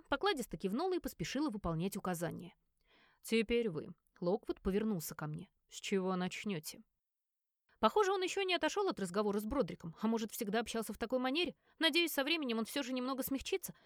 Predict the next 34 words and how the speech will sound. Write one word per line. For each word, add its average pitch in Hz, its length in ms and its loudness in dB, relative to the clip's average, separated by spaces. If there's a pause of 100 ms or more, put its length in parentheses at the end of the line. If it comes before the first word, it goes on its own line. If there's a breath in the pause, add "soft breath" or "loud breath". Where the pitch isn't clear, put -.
Признаться, 233 400 -2
мне 208 140 0
стало 226 260 0
даже 240 200 0
не 262 80 0
по 269 120 -4
себе 359 240 2
от - 80 -4
его 185 160 -2
грозного 220 360 0
тона 392 220 0
и 214 60 2
сурово 269 320 0
сведенных 220 420 -2
к - 80 -20
переносице 196 500 -2
бровей. 190 380 0 (580 soft breath)
"Нужно 277 440 0
осмотреть 247 480 2
Люсиль, 180 360 -2 (260 soft breath)
но 208 180 2
для 208 160 0
начала". 247 460 2 (520 loud breath)
Я 403 140 6
посмотрела 262 500 0
на 214 140 2
окна 320 220 0
и - 20 4
решительно 240 480 0
направилась 311 560 0
к - 80 -8
ним, 294 120 -2 (200 loud breath)
принялась 185 440 0
открывать. 175 520 -6